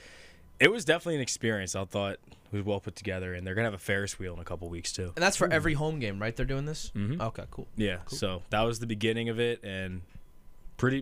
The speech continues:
Speaker 1: pretty cool, I gotta say.
Speaker 2: Very, very nice. So I gotta ask a question. We're talk-, we, we just talked about the defense, and,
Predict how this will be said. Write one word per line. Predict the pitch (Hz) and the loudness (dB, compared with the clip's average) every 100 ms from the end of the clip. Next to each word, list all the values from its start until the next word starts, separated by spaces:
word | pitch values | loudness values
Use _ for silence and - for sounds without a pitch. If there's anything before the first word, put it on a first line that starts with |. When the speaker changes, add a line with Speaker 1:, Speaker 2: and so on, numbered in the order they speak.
| 127 | -4
Speaker 1:
pretty | - 135 143 143 | -2 0 2 0
cool, | 139 110 | -2 -2
I | 95 | 0
gotta | 98 95 | 0 -2
say. | - 87 80 - - - _ _ - - | -2 -6 -8 -14 -20 -20 _ _ -20 -8
Speaker 2:
Very, | 113 117 | -6 -4
very | 117 110 | -4 -6
nice. | 104 - - - _ _ _ _ _ _ _ - | -8 -10 -16 -20 _ _ _ _ _ _ _ -14
So | - 185 180 - - | 4 6 6 2 4
I | |
gotta | 208 247 | 8 8
ask | 220 - | 8 6
a | 143 | -2
question. | - 143 123 - 92 87 - - _ _ 135 | -4 0 0 -2 -8 -12 -18 -20 _ _ -4
We're | 143 | 2
talk-, | 185 | 2
we, | 165 165 | 4 0
we | 185 | -2
just | 175 | 2
talked | 202 165 | 4 2
about | 127 | -2
the | 117 | -4
defense, | 113 110 - | -4 -6 -4
and, | 139 131 | -4 -4